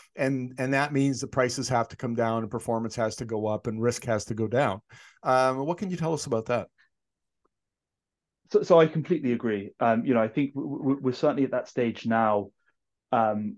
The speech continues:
Speaker 2: where the, yeah, the next kind of quantum of, of E V owner is looking for kind of that, that E V that's priced below kind of forty thousand dollars, um, uh,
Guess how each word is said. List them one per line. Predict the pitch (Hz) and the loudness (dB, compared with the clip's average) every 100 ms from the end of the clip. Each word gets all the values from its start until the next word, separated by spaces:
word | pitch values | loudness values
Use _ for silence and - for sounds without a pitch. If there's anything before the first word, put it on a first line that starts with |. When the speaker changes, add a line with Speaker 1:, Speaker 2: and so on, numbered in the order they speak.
| - | -8
Speaker 2:
where | 127 123 | 4 4
the, | 117 123 120 131 | 6 4 4 2
yeah, | 117 | -2
the | 104 | -2
next | 123 139 - | -4 -4 -6
kind | 139 113 | -6 -6
of | |
quantum | - 135 120 - 110 | -2 -2 -2 -2 -2
of, | 104 98 - - | -2 -4 -10 -8
of | 110 | 0
E | 117 | 2
V | 110 107 | 2 2
owner | 101 107 101 87 - _ _ _ _ _ | 2 2 0 -4 -10 _ _ _ _ _
is | 131 117 101 - - _ _ _ _ _ _ _ _ - | 2 2 0 -8 -20 _ _ _ _ _ _ _ _ -8
looking | 131 143 139 135 120 | -2 0 0 -2 -2
for | - 120 113 107 104 101 _ _ - | -2 -2 2 2 2 -2 _ _ -10
kind | 120 | -6
of | 101 | -2
that, | 107 - - | -4 -4 -4
that | 107 - _ _ - | -4 -4 _ _ -4
E | 135 | 0
V | 117 | 2
that's | 113 107 - _ _ - | 0 -4 -12 _ _ -6
priced | 131 110 - | -2 -2 -4
below | 110 113 104 | -2 0 -2
kind | 104 | -6
of | 95 | -12
forty | 113 98 | -12 -8
thousand | 98 92 95 | -6 -6 -6
dollars, | 95 92 - - | -2 -2 -6 -8
um, | - 95 90 87 - - _ _ _ _ | -4 -2 -2 -4 -8 -14 _ _ _ _
uh, | 110 92 87 | -4 -2 -4